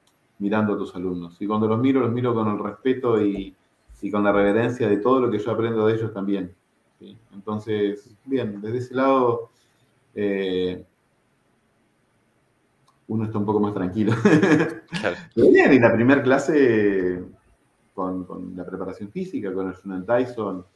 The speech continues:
Speaker 1: eh, sabiendo que para muchos era la, la primera arte marcial que practicaban, eh,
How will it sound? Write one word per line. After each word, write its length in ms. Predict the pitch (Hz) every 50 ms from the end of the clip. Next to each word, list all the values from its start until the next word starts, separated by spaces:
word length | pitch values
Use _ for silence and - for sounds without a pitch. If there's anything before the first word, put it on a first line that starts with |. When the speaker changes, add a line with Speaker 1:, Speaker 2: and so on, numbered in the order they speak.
| _ _ _ _ _ _ _ _ _ _ _ _ _ 90
Speaker 1:
eh, 180 | 92 95 87 -
sabiendo 340 | - 95 104 117 123 117 104
que 60 | 92
para 160 | 98 95 95
muchos 280 | 104 113 117 117 113 -
era 140 | 110 104 104
la, 200 | 101 98 - - - - _ _ _ _ -
la 160 | 95 95 90
primera 280 | 87 92 95 110 123 123
arte 140 | - - 101
marcial 320 | 98 90 - - 113 104
que 100 | 110 101
practicaban, 1000 | 90 92 87 90 92 85 107 110 120 131 127 127 127 127 131 131 127 127 127 127 -
eh, 640 | 98 98 98 95 95 95 95 95 92 92 92 95